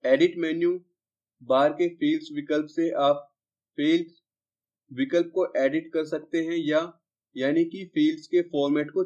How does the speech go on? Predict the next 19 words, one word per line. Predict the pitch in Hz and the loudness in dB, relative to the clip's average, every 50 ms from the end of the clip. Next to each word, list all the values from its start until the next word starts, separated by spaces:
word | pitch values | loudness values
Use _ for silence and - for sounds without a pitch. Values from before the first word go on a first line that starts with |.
| - | -2
चेंज | - 143 139 143 147 147 | 0 2 2 2 2 0
कर | 143 143 135 120 | -2 -2 -2 -2
सकते | - 123 - _ - 113 104 | -2 -8 -14 _ -8 -8 -8
हैं। | 101 101 92 95 _ _ _ _ _ _ _ _ - | -8 -10 -16 -20 _ _ _ _ _ _ _ _ 0
आइए | 120 131 139 151 175 185 - - | 2 4 6 6 6 4 4 2
अब | 156 160 156 147 | 0 0 0 2
वीडियो | 143 139 143 156 170 165 | 2 2 4 2 0 2
को | 170 175 160 | 0 0 0
देखकर | 139 135 139 139 139 - 165 165 160 | 2 0 -2 -2 -2 -2 -2 -2 -2
सीखते | 160 - 143 135 135 - - 165 160 | 0 0 -2 -2 -2 -2 -2 0 0
हैं | 151 147 147 160 170 | 0 -2 -4 -6 -8
कि | - _ _ - 160 165 165 165 | -10 _ _ -6 -4 -4 -4 -2
फील्ड्स | 156 143 147 156 151 - 147 | 0 2 2 2 2 -2 -6
विकल्प | 143 143 143 147 147 139 - | -8 -4 -2 -2 -2 -2 -4
का | - 147 143 151 170 - - _ _ - - | 0 0 0 0 0 -4 -14 _ _ -6 -6
उपयोग | 139 - - 175 175 180 180 - - | -6 -4 2 2 2 2 2 0 0
कैसे | 151 143 143 - 180 170 | 2 2 2 0 -4 -4
करते | - 165 135 - - 156 147 | -2 -2 -4 -4 -2 -4 -4
हैं। | 123 107 98 92 | -4 -4 -8 -16